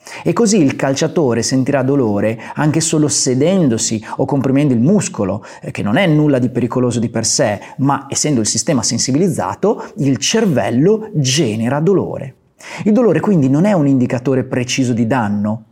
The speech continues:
Possiamo provare dolore senza alcuna lesione reale. E questo è un aspetto fondamentale nella fibromialgia.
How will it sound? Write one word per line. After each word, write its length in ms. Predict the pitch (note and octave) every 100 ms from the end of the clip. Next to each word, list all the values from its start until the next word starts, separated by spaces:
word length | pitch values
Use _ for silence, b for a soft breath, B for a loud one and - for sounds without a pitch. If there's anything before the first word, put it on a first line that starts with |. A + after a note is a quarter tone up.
| -
Possiamo 460 | B2+ - E3+ E3
provare 340 | - C#3 D3+ C3+
dolore 720 | B2 D3+ G#3 C4+ C#4 - _
senza 380 | - - F#3+ G#3+
alcuna 360 | A#3 - B2+ A2+
lesione 480 | B2+ C3+ F3+ G#3+ A3
reale. 440 | E3 G2 G2 - _ _ - B B B
E 120 | G2
questo 500 | - A#2+ - C#3 C#3 B
è 60 |
un 60 | C#3
aspetto 340 | D3+ E3 D#3+
fondamentale 1120 | D3+ - A3 A#3 A#3+ A3+ A3+ A3 G#3+ D#3 G#2+ G#2
nella 180 | G#2
fibromialgia. 800 | G2+ A2+ G#2 G2 F#2 F2+ G2 F2+